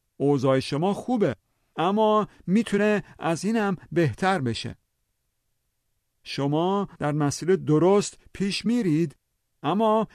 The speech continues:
حتی می‌تونید از این بیشتر و تندتر حرکت بکنید. البته با وجود هر نقص روحانی که در کلیسای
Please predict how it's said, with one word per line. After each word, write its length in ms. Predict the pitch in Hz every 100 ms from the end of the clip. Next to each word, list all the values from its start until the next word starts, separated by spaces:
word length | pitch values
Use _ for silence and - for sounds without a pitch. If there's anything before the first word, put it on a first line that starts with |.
| -
حتی 340 | 190 208 220
می‌تونید 640 | 214 254 - 165 147 170 160 _ _
از 260 | - 175 151
این 220 | 214 196
بیشتر 520 | 156 165 - 202 214
و 260 | 202 202 175 -
تندتر 840 | - 156 160 147 - 208 175 151 - _
حرکت 460 | 139 135 - 123 -
بکنید. 480 | 107 - 110 98 _ _ _ _ _ _ _ _ _ _ _ _ _ _ _ _ _ _ _ _
البته 640 | 139 151 175 - 208 143 - _ _ _ -
با 260 | 139 190
وجود 460 | 196 208 151 196 185 196 196 165 _ _ -
هر 240 | 156 202
نقص 360 | 190 185 - -
روحانی 640 | 175 170 127 120 131 92 _
که 140 | 156
در 200 | 151 147
کلیسای 920 | - - 147 143 - 175 185 180 180